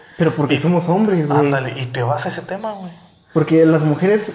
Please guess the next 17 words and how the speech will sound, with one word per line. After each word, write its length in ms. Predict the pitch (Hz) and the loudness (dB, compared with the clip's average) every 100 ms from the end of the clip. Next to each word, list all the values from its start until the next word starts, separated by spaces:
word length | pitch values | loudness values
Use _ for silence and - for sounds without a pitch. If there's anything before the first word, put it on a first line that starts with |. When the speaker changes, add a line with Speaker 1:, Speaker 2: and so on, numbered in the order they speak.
| - 170 | -10 -4
Speaker 1:
son 320 | 180 196 190 | 0 0 -2
mucho 320 | 175 185 185 214 | 0 0 2 2
de 100 | 175 | 2
repetir 440 | 160 143 123 160 | 0 -2 0 2
las 180 | 180 185 | 2 2
cosas 260 | 190 196 185 | 0 2 -2
y 20 | |
por 180 | 165 151 | 2 2
eso 100 | 156 | 4
nunca 320 | 175 185 190 | 2 2 0
se 100 | 170 | 0
salen 260 | - 175 180 | 0 2 4
del 160 | - | 2
Speaker 2:
<laughs> 40 | - | 2
Speaker 1:
tema, 260 | 180 196 | 2 2
güey. 160 | 170 139 139 - - | 0 -2 -6 -10 -6
Speaker 2:
Sí. 260 | 370 - | -4 -4